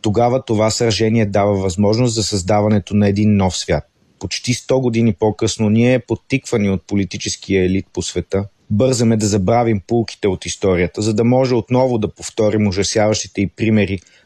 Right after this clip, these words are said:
почти на същото място, с почти същите участници. Сега те са разпределени в малко по-различни съюзи, но идеята остава непроменена.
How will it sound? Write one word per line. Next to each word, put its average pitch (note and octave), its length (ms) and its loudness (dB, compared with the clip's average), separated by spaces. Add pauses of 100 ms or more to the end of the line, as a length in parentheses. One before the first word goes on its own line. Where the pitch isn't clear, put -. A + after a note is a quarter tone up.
(140)
почти C3 340 -2
на D3+ 120 2
същото - 440 -4
място, F#2+ 480 0
с - 160 -12
почти - 340 -4
същите - 460 -4
участници. - 720 -4 (480)
Сега A#2 480 0
те C#3 120 0
са C3 180 -2
разпределени G#2 680 0
в - 80 -14
малко A#2+ 400 0
по-различни G2 580 -2
съюзи, F2+ 520 -4 (120)
но G#2 160 0
идеята G#2 520 2
остава F2 460 0
непроменена. E2+ 720 -2